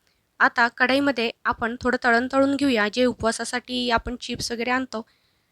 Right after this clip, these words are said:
ते तळण मी इथे तळत आहे. अशा प्रकारे चिप्स हे जे असतात, जे आपण उन्हाळी कामात बनवतो, ते चिप्स इथे तळून झालेले आहेत.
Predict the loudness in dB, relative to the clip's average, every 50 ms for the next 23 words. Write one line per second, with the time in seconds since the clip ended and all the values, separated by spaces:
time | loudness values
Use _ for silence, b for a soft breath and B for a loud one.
0 | _ _ _ _ -4 -4 -4 2 4 4 4 4 4 0 -2 -2 -2 -2 -2 2
1 | 4 6 6 4 4 0 -2 -2 -4 -10 -14 -16 _ _ _ _ _ _ _ _
2 | _ _ _ _ _ _ _ _ _ _ _ _ _ -6 -4 0 0 0 0 0
3 | -2 0 0 0 0 0 0 -4 -4 -4 -4 -4 -4 -4 -2 0 0 0 0 0
4 | 0 0 0 0 -2 -2 -2 -4 -4 -4 _ _ _ _ _ _ _ _ _ -2
5 | 0 0 0 0 -2 0 0 2 4 4 4 4 4 2 0 -4 -8 _ _ _
6 | _ _ _ 4 4 4 4 2 0 -4 _ _ -2 0 2 2 2 0 -2 -6
7 | -6 -10 _ _ _ _ _ _ _ _ _ _ _ _ _ _ _ _ _ -6
8 | -6 -4 -4 -4 -4 -4 -4 -4 -4 -4 0 2 4 4 4 2 2 0 0 0
9 | 0 0 0 2 2 2 2 0 -4 -8 -10